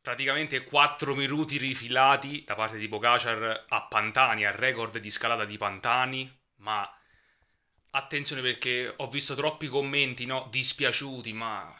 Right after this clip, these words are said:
eh, record battuto. Ho visto alcuni commenti, "Speriamo che Pogacar non vinca il Tour perché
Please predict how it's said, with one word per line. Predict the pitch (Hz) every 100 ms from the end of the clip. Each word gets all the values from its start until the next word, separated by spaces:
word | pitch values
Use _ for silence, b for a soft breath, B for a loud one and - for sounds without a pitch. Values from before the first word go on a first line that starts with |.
| 82 80 95 B B -
eh, | - 69 76
record | 113 117 131 117 120
battuto. | 117 123 - 123 123 123 123 107 B B B
Ho | 127 120
visto | 131 131
alcuni | 123 139 143
commenti, | 139 135 147 139
"Speriamo | 110 - 117 127
che | 123
Pogacar | - 117 123 131 131 120 120 127
non | 120 117
vinca | 123 127 127
il | 110
Tour | 135 139 127 110
perché | 110 - 117 110 -